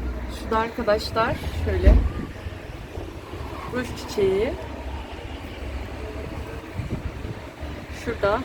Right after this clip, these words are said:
tesbihlerimiz var. Şurada yine bir tesbihimiz var. Sandalyeden inip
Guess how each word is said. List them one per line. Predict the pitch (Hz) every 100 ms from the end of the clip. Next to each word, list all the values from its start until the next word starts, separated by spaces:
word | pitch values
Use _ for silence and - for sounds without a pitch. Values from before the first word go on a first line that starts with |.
| -
tesbihlerimiz | 214 - - 196 190 196 208 220 -
var. | 185 226 - - - - - - - - - - - - - - - - - - - - - - - - - - - - - - - - - - - -
Şurada | 269 240
yine | 240 233 247 277
bir | 254 - 226
tesbihimiz | 214 - 214 208 220 -
var. | 190 233 - - - - - - - - - - - - - - - - - - - - - - - - - - - - - - - - - - - - -
Sandalyeden | 262 262 285 277 269 240 254 262
inip | 254 247